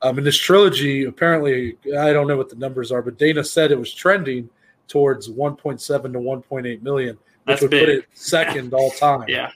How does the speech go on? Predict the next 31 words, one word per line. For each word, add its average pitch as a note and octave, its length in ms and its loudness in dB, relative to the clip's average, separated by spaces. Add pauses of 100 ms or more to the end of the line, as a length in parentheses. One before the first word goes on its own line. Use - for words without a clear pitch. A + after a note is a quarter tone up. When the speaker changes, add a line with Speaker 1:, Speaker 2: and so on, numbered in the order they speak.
(160)
Speaker 2:
yeah. A#2+ 220 -6 (180)
Speaker 1:
So C#3+ 420 4
because C3+ 460 0
of C#3 80 -10
that, C#3+ 420 2 (680)
would D3 120 4
a D3 60 2
fourth E3 340 2
fight D#3+ 220 2
do C#3+ 140 -6
better D3+ 340 0
than B2+ 240 -10
that? F3 420 2 (300)
I'd D#3 180 -6
have D#3 140 -4
a C#3 40 -2
hard D3+ 260 2
time D3+ 240 0
seeing E3+ 360 0
it. C#3+ 120 0
Speaker 2:
Yeah, C3 180 6 (420)
yeah. G#2+ 200 -6
Speaker 1:
But D#3 260 4 (280)
who E3+ 180 -2
knows? F#3+ 500 4 (120)
I G3+ 240 2
didn't F#3 340 -2
think E3+ 280 -4
this D3+ 220 -10
third F3 380 -4
fight, C3+ 400 0